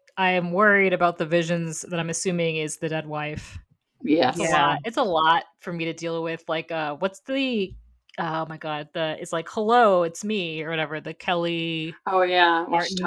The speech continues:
Speaker 1: Martin.
Speaker 2: on the phone.
Speaker 1: It's like her husband, her dead husband is, like, sending her messages through the phone or
Speaker 2: Yeah.
Speaker 1: whatever. That stuff makes me cry,
Speaker 2: Yeah.
Speaker 1: like, so much. It's a lot. It's a lot. I mean, it's so,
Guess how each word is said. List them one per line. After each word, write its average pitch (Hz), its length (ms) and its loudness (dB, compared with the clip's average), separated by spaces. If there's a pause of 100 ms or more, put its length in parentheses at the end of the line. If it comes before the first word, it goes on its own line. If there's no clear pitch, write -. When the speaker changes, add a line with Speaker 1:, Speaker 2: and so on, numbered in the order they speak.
Speaker 1:
Martin. 170 100 0
Speaker 2:
on 160 80 -4
the 160 80 -4
phone. 175 500 0 (260)
Speaker 1:
It's 190 220 0
like 185 160 0
her 190 140 2
husband, 175 460 -2
her 185 120 -2
dead 180 180 0
husband 175 320 0
is, 170 80 -2
like, 175 160 -2
sending 170 340 -4
her 170 120 -4
messages 170 580 -6
through 165 440 -8 (840)
the 190 80 -4
phone 175 360 2
or 180 40 0
Speaker 2:
Yeah. 185 40 -2
Speaker 1:
whatever. 196 420 2 (1500)
That 240 200 0
stuff 349 200 2
makes 226 200 0
me 175 100 -2
cry, 139 560 -8
Speaker 2:
Yeah. 151 120 0
Speaker 1:
like, 147 180 -12
so 156 200 -12 (100)
much. - 160 -20
It's 190 100 -10
a 294 60 0
lot. 180 340 4
It's 214 140 -2
a 226 40 0
lot. 131 300 -2 (120)
I 208 40 -4
mean, 208 140 2
it's 202 140 -4
so, 226 520 4